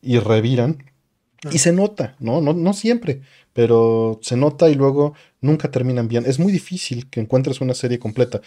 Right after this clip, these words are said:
Speaker 1: como las que mencionas, ¿no? True Detective,
Speaker 2: Ujú.
Speaker 1: pues, sé que se resetean cada temporada. Eh, The Wire, la verdad es que está súper bien.
Speaker 2: Ujú.
Speaker 1: Este, y, y Sopranos también, es, es algo bastante bien manejado, pero eso es bien
Speaker 2: Ujú,
Speaker 1: raro.
Speaker 2: sí.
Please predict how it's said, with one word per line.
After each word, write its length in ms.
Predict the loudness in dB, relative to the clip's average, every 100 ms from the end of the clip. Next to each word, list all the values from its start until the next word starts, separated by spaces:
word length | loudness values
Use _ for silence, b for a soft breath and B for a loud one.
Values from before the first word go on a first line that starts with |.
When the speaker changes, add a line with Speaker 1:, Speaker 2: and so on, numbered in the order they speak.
| b
Speaker 1:
como 180 | -6 -2
las 140 | -2
que 80 | -2
mencionas, 500 | -6 -2 -2 -2 -2
¿no? 140 | -6 -10 b b b 0
True 180 | 2
Detective, 320 | 4 2 0 -2
Speaker 2:
Ujú. 60 |
Speaker 1:
pues, 140 | -4 -4
sé 180 | -4
que 80 | -4
se 120 | -4
resetean 460 | -2 -4 -2 0 2
cada 240 | 2 0
temporada. 540 | -2 0 4 4 2 -4 B B -8
Eh, 320 | -2 0 2 2
The 60 |
Wire, 460 | 4 6 6 6 4
la 120 | 2 2
verdad 300 | 4 4 2
es 100 | -2
que 80 |
está 360 | -8 -2 -2 -2
súper 280 | -2 -2 0
bien. 300 | 0 -4 b b b b _ _ -4
Speaker 2:
Ujú. 200 | -2 -2
Speaker 1:
Este, 1040 | -4 -10 -4 0 0 0 0 0 -2 -2 -4
y, 680 | -2 0 0 -2 -2 -2
y 40 | -2
Sopranos 500 | -2 2 2 2 -2
también, 320 | 0 0 0
es, 180 | -4 -4
es 200 | -6 -4
algo 400 | -2 2 2 0 b b b _ _ -6
bastante 420 | -4 -2 -2 0
bien 160 | 0
manejado, 440 | 0 -2 -4 -6 -2
pero 120 | -2 0
eso 100 | -4
es 120 | -4
bien 160 | -2 0
Speaker 2:
Ujú, 0 |
Speaker 1:
raro. 180 | -2
Speaker 2:
sí. 200 | -4 -12